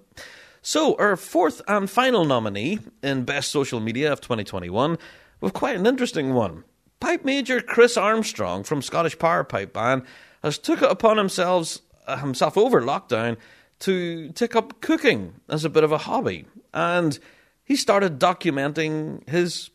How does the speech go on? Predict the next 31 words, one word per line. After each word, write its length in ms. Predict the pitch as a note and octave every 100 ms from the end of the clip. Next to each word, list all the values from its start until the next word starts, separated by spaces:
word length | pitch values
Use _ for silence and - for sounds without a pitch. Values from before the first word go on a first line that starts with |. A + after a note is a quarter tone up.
| _
cooking, 460 | - D#4+ C4 F#3+ - _ _ _ _ -
basically. 640 | C#3 D3+ - G#3+ A#3 - - - - _
And, 260 | F3 F3+ F#3
uh, 300 | F3+ F3 E3+ - _ G#2+ - D3+
he 160 | G3+
uploaded 640 | - A3 E3 D3 D#3 D#3 -
all 240 | D#3+ G#3 A3
sorts 280 | D#3 C#3
of 160 | A#2+ A2
regular 400 | D#3 F3 D#3 C3+
videos, 480 | G#2+ G2 A2+ D#3 - - _
and 120 | -
he 100 | C#3
titled 460 | C#3 - D#3+ F3 D#3
them 260 | E3 D#3+ D3 _ _ _ -
Cooking 520 | C#4 C4 F3 G#2+ E2 -
with 260 | D3 D#3+ -
Pipe 220 | F#3 D#3+
Major 340 | E3+ E3+ E3+
Chris 300 | D#3+ F3 F#3+
Armstrong. 680 | F3+ F#3 F3 C3+ G2+ C#2+ - -
And 220 | D#3 D#3+
it 60 | D3
was 120 | F3
just 260 | E4 -
him 260 | - F#3 G#3
cooking 320 | G3 A#3 C4
his 120 | C4
dinner 440 | F#3+ A#3 F4 C#4 - - - _
most 260 | D3 C3+ -
nights. 380 | A#2 E2+ -